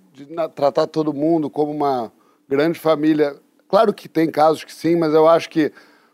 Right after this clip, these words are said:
quando você toma medidas pra separar realmente as crianças, né, pra botar as crianças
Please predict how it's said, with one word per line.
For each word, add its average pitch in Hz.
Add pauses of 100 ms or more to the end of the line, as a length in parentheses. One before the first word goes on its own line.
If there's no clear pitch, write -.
quando 185
você 160 (960)
toma 180
medidas 160
pra 156
separar 180
realmente 135
as 127
crianças, 139
né, 135
pra 123
botar 127
as 131
crianças 131